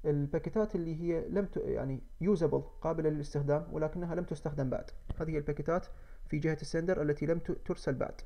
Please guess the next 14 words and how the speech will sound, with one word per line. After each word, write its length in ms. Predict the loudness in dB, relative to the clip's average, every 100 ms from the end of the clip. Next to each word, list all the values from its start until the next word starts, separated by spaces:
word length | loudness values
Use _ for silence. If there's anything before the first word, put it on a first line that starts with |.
| -12 -12 -4
إلا 160 | 2 2
أنه 200 | 2 -2
إحنا 180 | -2 -2
نستطيع 340 | 0 2 4
إرسالها 380 | 4 2 2 0 -4 -12 -2
لأنه 360 | 2 4 4 4
هي 100 | 4
موجودة 360 | 2 4 2
في 140 | 2 0
ضمن 200 | 2 2
الويندو، 360 | 4 4 2 -2 -12 -10 -6 -6 -4 -4 -6 -8 0
في 100 | 4
ضمن 200 | 6 6
الان، 300 | 4 0